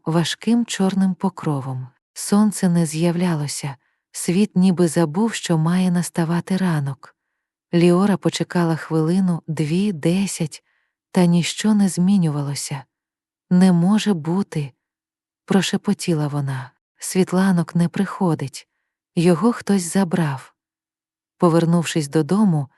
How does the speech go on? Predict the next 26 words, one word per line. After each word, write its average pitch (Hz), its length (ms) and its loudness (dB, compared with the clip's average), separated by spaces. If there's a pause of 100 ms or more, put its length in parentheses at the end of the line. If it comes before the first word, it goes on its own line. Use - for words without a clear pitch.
(260)
вона 180 320 4
помітила, 180 600 0
що - 260 -4
й 170 120 0
у 170 100 -4
селі 170 420 0
панує 175 500 0
тривога. 156 720 -2 (680)
Півні 180 460 4
мовчали, 160 760 -2 (160)
квіти 180 480 0
не 160 180 0
розкривали 170 680 -2
пелюстки, 165 800 -4 (460)
навіть 180 440 2
річка 185 480 0
текла 170 400 -2
тихіше, 208 680 -4
ніж 170 280 2
завжди. 135 600 -6 (320)
"Що - 360 0
ж 185 120 -2
нам 175 200 2
робити?" 170 640 -2 (500)
зітхали 175 640 0
дорослі. 151 640 -2